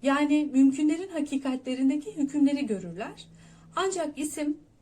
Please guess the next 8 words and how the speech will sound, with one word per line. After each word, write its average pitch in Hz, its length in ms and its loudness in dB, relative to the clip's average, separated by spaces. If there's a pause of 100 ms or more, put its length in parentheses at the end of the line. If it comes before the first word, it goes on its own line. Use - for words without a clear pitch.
kula 302 240 0
yansıyınca 339 720 -2
başkalaşım 285 640 0
yaşar. 175 460 -10 (680)
Bunu 392 180 0
şöyle 381 380 -2
düşünebiliriz 339 640 -4
aslında. 202 520 -8